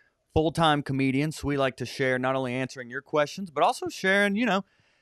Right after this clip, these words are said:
we interview a lot of dope people on here, but we're pretty dope too. And we'd like to give y'all firsthand point of view on what it is like as a full-time comedian. So Yoshi and I actually performed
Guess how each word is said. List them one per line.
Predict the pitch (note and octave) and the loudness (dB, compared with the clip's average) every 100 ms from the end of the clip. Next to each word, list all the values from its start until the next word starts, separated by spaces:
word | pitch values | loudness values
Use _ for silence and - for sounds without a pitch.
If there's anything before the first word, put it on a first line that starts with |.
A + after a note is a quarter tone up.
| _ - | _ -4
we | D#3+ | -2
interview | D#4+ G#4 C#4+ | 0 0 4
a | |
lot | A#3+ B3+ | 4 4
of | F#3+ | 6
dope | B3 - | 6 6
people | A3 B3+ C4 | -2 -2 -2
on | C4 B3+ | -2 -2
here, | B3+ C4 B3 _ _ - _ _ _ _ - | -2 -2 -4 _ _ -20 _ _ _ _ -2
but | A#2 F#3+ - | 6 6 6
we're | E3 E4 C#5+ - | 0 2 4 6
pretty | - B4+ A#4 F4 | 6 6 4 6
dope | D#4 D4+ B3+ - | 10 10 8 -4
too. | - G3 C#3+ D2+ - _ _ _ _ _ _ - - B2 - A2+ | 0 2 2 -2 -16 _ _ _ _ _ _ -20 -6 -6 -4 -8
And | C3+ C3+ | -6 -4
we'd | D#3+ A3 | -2 0
like | C#4 A3 | -2 -2
to | G#3 | -6
give | F#3+ G3 | -6 -2
y'all | F#3 F#3 | 2 2
firsthand | F3+ - G3 G3+ - - F3 F3 F3 E3+ E3+ - _ - _ _ _ _ _ _ _ - - | 0 -2 0 0 -4 -8 -4 -2 -2 -2 -4 -10 _ -20 _ _ _ _ _ _ _ -20 -14
point | - G#3 G3+ | -2 0 2
of | D#3+ | 0
view | E3+ C4 C#4 A3 A#3+ - _ _ - | 2 2 2 0 -4 -8 _ _ -4
on | D#3+ | 0
what | F#3 | 2
it | F#3 | 4
is | G3+ B3+ D#3 | 4 2 0
like | A#2 G2+ - - | 0 0 -4 -4
as | A#2+ A2+ | -2 0
a | A2 | -2
full-time | G#2+ - A2+ G2+ A#2 G#2 G2 | -2 -6 -6 -4 -4 -4 -4
comedian. | G#2+ G#2 G#2 B2+ F3+ | -4 -4 -4 -6 -6
So | - A#2+ | -2 0
Yoshi | A2 B2+ F3+ - D3+ | 2 2 2 -2 -2
and | C3 | 0
I | A#2+ A#2 | 0 0
actually | A#2 - - | 0 -2 -6
performed | - A2+ - B2 A#2 A2+ | -4 -4 -2 0 2 0